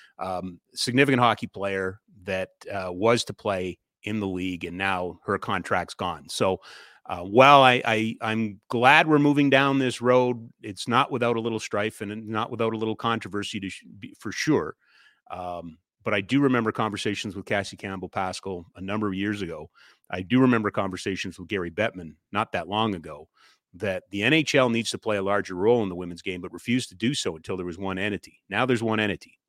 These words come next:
So we'll see how that goes. Um, let's bring in our guest. There's no use sitting him on the sidelines. You,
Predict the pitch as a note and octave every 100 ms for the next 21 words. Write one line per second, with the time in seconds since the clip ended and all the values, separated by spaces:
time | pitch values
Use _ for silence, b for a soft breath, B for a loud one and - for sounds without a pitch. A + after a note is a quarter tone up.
0 | _ - - F2+ G2+ - G2+ F#2+ F#2 F2+
1 | - C#2+ - B B B - C#3 C#3+ D3
2 | D#3+ F#3 - F3+ F3 E3+ E3 D3+ B2+ B2
3 | A#2 D3+ B2+ A#2 G#2 C#3 C3+ C#3 D3 -
4 | - F3 C#3 C3 C#3 G2+ C3+ D3 A#2 F#2+
5 | A#2 G#2+ A2+